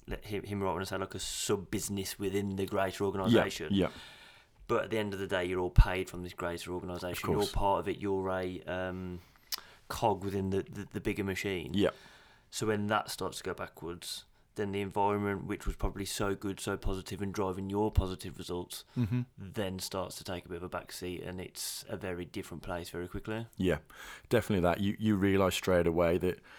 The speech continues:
Speaker 2: you know, people, it's very cliche that you are just a number.
Speaker 1: Yeah.
Speaker 2: And ultimately, if you're in a P L C, you have shareholders that you need to keep happy.
Speaker 1: Mm-hmm.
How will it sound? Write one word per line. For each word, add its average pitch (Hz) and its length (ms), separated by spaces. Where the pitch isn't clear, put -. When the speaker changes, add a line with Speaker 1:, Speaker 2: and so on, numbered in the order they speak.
Speaker 2:
you 98 80
know, 78 60
people, - 260
it's - 100
very 85 200
cliche 80 460
that 76 120
you 82 140
are 80 100
just 80 200
a 87 40
number. 85 380
Speaker 1:
Yeah. 92 420
Speaker 2:
And 107 120
ultimately, 90 640
if - 140
you're 95 280
in 87 60
a 85 60
P - 180
L 85 120
C, - 180
you 85 220
have 90 140
shareholders 90 580
that 101 80
you 90 60
need 87 140
to - 60
keep 90 220
happy. 104 360
Speaker 1:
Mm-hmm. 110 220